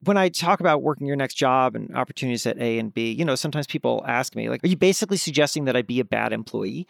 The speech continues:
because you're gonna spend all this time focused on stuff that's outside of work?" And the answer is no, because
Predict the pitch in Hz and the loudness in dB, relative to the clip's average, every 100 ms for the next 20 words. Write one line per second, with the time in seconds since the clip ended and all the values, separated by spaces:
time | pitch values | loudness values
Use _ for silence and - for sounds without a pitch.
0 | - - 135 147 151 139 131 127 131 123 | -16 -12 -4 -2 0 0 -2 -2 0 0
1 | 120 127 - 120 120 120 120 127 - 113 | 0 -2 -2 -2 -2 -2 -4 -4 -4 -4
2 | - 117 120 - 120 - 117 110 - 117 | -4 -4 -4 -6 -6 -2 -4 -4 -6 -2
3 | 151 - 151 202 339 330 247 127 127 143 | -2 -2 0 2 2 2 0 -2 -2 2
4 | 233 330 107 67 - - - - - _ | 2 2 0 -2 -10 -18 -20 -20 -20 _
5 | - 214 - 214 190 190 165 - | -4 -2 2 4 4 4 -2 -8